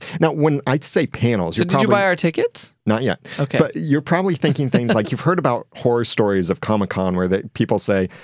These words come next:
Speaker 1: "I've been waiting in this line for twenty years and they couldn't let me in because they were full." Well, no, that's not the case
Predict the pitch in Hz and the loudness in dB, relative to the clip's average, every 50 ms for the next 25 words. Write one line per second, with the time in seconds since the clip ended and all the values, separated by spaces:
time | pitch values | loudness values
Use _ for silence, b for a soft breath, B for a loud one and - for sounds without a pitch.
0 | B B B B 147 190 247 240 269 254 - 302 285 294 285 269 262 285 285 285 | B B B B -2 -2 -2 -2 -2 0 0 0 0 0 0 0 0 0 0 0
1 | 285 285 277 254 247 214 180 214 202 196 202 214 220 226 180 202 226 190 - 208 | 0 -2 0 0 0 0 0 0 0 2 2 2 0 0 0 -2 -2 -2 0 0
2 | 214 214 220 240 247 233 208 220 233 247 247 254 254 233 190 220 220 208 190 175 | 2 2 2 2 2 2 2 2 2 2 2 2 2 2 2 2 2 2 2 0
3 | 214 208 170 143 - _ _ _ _ _ - 208 208 180 165 175 165 139 156 156 | 0 0 -2 -8 -14 _ _ _ _ _ 0 0 2 2 0 0 0 0 0 0
4 | 139 135 160 160 160 156 151 147 143 147 147 151 - - 151 143 123 131 147 139 | 0 0 0 2 2 2 2 2 2 0 0 0 0 0 0 0 0 0 0 2
5 | 131 123 120 - - 151 127 107 101 - - 139 143 143 127 123 - - 120 117 | 2 0 -2 0 0 0 2 2 0 0 0 0 2 2 0 -2 -2 0 0 2
6 | 98 87 87 85 117 117 - - 147 135 135 - - 139 - - - 123 113 107 | 2 0 2 0 0 0 0 0 2 2 2 2 0 -2 -2 0 0 0 0 0
7 | - - - | -2 -2 -4